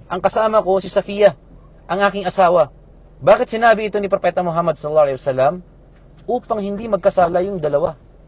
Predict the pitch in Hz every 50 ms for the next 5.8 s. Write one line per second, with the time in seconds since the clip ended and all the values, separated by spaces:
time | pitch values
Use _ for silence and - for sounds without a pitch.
0 | - - - - - - - - - - - - - 190 180 220 208 190 196 185
1 | 196 196 190 170 - 180 - 185 180 180 180 165 160 175 175 - 175 - 220 -
2 | 202 190 185 185 175 190 190 180 170 185 170 156 160 165 170 180 190 185 - -
3 | - - - - 190 185 175 - 170 165 156 165 165 160 151 151 147 139 - 131
4 | - 139 - 135 135 135 131 127 120 - 127 110 117 - 120 110 110 104 - -
5 | - - - - - - 147 151 160 156 - - 135 120 117 107